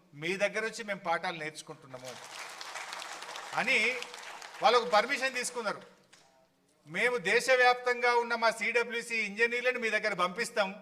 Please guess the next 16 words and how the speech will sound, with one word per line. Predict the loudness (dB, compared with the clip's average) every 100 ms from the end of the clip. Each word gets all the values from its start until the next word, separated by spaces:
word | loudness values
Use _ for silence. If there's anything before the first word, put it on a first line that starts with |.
| -20 _ _ _ -6
మీరు | -2 2
మాకు | 4 2
కొంచెం | 2 -2 4
పర్మిషన్ | 4 4 0 0 -2
ఇచ్చి | -2 0 -2 -2 -12 -20 _
దీన్ని | -2 0
చూయించండి, | -2 -2 0 0 2 2 4 4 4
మా | 6 6
వాళ్ళకి | 6 4 2
ఎక్స్‌ప్లెయిన్ | 0 0 6 6 6
చేయండి" | 4 4 4 2
అని | 2
చెప్పి | -2 -2 0 0 -4 -14 -20 -2
వాళ్ళ | 6 6 6
టీమ్స్ | 4 2 2 -2
పంపారు. | -2 2 -2